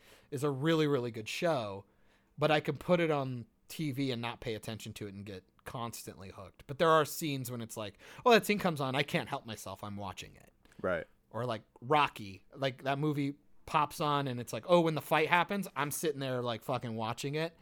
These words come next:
Speaker 1: And then when some of the other scenes I don't care about, like, okay, I'll go back to folding laundry or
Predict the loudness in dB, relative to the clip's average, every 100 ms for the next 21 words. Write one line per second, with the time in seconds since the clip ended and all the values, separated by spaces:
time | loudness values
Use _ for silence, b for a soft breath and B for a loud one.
0 | b b b 0 2 0 -2 -2 -2 0
1 | -2 -2 -4 -6 -4 -6 -6 -6 -6 -4
2 | -8 -8 -10 -10 -10 -10 -8 -10 -8 -10
3 | -10 -14 -14 -14 -14 -14 -14 -16 -14 -14